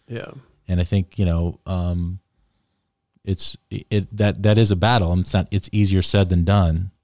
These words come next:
Speaker 2: but we're, we're, we're back there now and, you know, we're having fun, or,
Speaker 1: Yeah.
Speaker 2: you know, and we're, you know, high-fiving it and keeping
Speaker 1: Yeah.
Speaker 2: it less is more.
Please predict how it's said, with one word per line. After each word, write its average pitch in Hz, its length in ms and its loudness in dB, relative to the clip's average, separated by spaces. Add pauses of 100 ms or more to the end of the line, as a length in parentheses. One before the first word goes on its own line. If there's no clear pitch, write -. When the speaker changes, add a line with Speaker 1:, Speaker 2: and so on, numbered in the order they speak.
(120)
Speaker 2:
but 90 320 -4
we're, 90 220 -4
we're, 85 300 0 (160)
we're 92 100 2
back 95 300 0
there 85 160 0
now 87 420 2
and, 85 500 0
you 87 140 0
know, 87 240 0
we're 90 80 -10
having 90 280 -2
fun, 92 440 0 (160)
or, - 100 -12
Speaker 1:
Yeah. 139 200 0
Speaker 2:
you - 40 -
know, 92 240 0
and 87 460 -2 (920)
we're, - 120 -6 (420)
you 92 100 -4
know, 82 100 2
high-fiving 90 560 0
it 71 240 -4
and 82 140 -6
keeping - 280 -4
Speaker 1:
Yeah. 113 100 0
Speaker 2:
it 104 120 -8 (160)
less 87 240 -2
is 92 100 -2
more. 92 380 -2